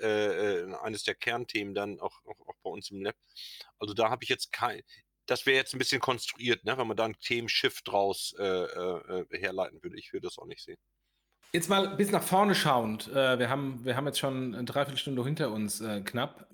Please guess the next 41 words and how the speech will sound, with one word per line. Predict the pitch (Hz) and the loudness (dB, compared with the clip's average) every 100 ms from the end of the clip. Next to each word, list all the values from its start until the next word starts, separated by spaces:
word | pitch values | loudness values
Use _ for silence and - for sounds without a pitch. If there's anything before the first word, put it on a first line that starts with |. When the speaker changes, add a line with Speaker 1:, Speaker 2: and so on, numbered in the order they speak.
| - | -12
Speaker 2:
Mit | 143 143 165 | 2 4 6
den | 170 | 6
Erfahrungen, | 151 - 151 196 202 | 4 2 2 4 6
die | 170 | 6
ihr | 160 | 4
jetzt | 160 | 4
in | 147 | 0
den | |
letzten | 160 160 | 0 -2
fünf | - 147 135 | -2 -2 2
Jahren | 123 123 117 | 2 2 0
gemacht | 110 104 - 101 | 0 -2 -2 -6
habt, | 82 - - | -8 -10 -12
ähm, | 98 113 110 113 110 | -4 0 0 -2 -4
und, | 120 120 110 | -4 -4 -2
ähm, | 120 117 113 113 - - - | -2 0 0 -4 -8 -16 -14
also | 110 123 | -6 -6
ihr | - 69 101 117 | -6 -8 -6 -2
wart | 113 | 0
ja | 135 | 2
da | 127 123 | 4 2
sehr | 107 127 147 | 2 4 4
früh | 147 - 160 160 | 2 -2 2 2
an | 139 | 0
diesem | 127 123 | -4 -6
Thema | 135 120 113 | -4 -2 -2
dran | 110 120 170 180 | 0 0 0 -2
und | 135 135 - - | -4 -10 -10 -10
habt | 120 - | -8 -6
ja | 120 | -4
auch | 123 120 123 | -4 -8 -10
einen | 120 | -10
beeindruckenden | - 131 135 123 120 | -6 -8 -10 -14 -14
Track | - 139 143 - | -4 -4 -4 -4
Record, | 110 - 98 - - | -4 -2 -4 -6 -6
äh, | 113 104 | -4 -2
ja, | 120 - | -4 -6
da | 104 | -6
jetzt | 101 - | -6 -8
bekommen. | 101 - 101 143 170 - - - - | -14 -6 -4 -4 -8 -14 -14 -12 0
Ähm, | 123 123 127 | 2 4 0